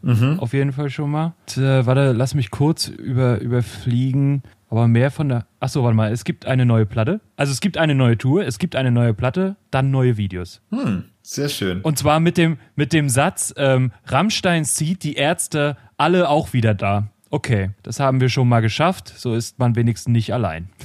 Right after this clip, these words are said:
Speaker 2: <laughs>
Speaker 1: Ja, das stimmt. Stimmt,
Speaker 2: Also,
Speaker 1: Ärzte,
Speaker 2: ähm,
Speaker 1: Ärzte kann man auch gleich noch mal kurz anreißen.
Speaker 2: Ja, Ärzte kann man auch mal kurz anreißen. Bitte?
Speaker 1: Äh, ja, äh, und zwar,
Speaker 2: <laughs>
Speaker 1: äh, in, mm, Brüssel war das, glaub ich, äh, gab's eine Ansage. Ein,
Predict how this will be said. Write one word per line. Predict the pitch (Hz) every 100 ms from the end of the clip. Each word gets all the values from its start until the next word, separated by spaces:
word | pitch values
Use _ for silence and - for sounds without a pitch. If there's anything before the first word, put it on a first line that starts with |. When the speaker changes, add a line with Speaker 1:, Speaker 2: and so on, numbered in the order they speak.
| -
Speaker 2:
<laughs> | 170 - - 180 - 110
Speaker 1:
Ja, | 208 123 101 123
das | - 123
stimmt. | - 110 98 - - -
Stimmt, | - 143 -
Speaker 2:
Also, | 135 165 185 208
Speaker 1:
Ärzte, | 160
Speaker 2:
ähm, | 147
Speaker 1:
Ärzte | 156 151 156 147
kann | 143 135
man | 127
auch | 127 131
gleich | 107
noch | 101
mal | 92
kurz | - 107 95
anreißen. | 90 95 92 95 95 101 - -
Speaker 2:
Ja, | 151 139 113
Ärzte | 151 - 175
kann | 170
man | 165
auch | 120 170
mal | 151
kurz | - 113
anreißen. | - 117 113 117 156 170 - _ _
Bitte? | 143 139 185 - _ _
Speaker 1:
Äh, | 117 110 127
ja, | 127 120 143 - _
äh, | - 120
und | 120
zwar, | 117 123 120 117 120 117
Speaker 2:
<laughs> |
Speaker 1:
äh, | 120 117 -
in, | 123 117 117 117 117 -
mm, | - 117 113 117 113 101 90
Brüssel | 113 101 143 - 95
war | 90
das, | 90 92
glaub | - 92 95 113
ich, | 170 - -
äh, | - 104 98
gab's | - 110 -
eine | 76
Ansage. | 117 107 92 92
Ein, | 92 107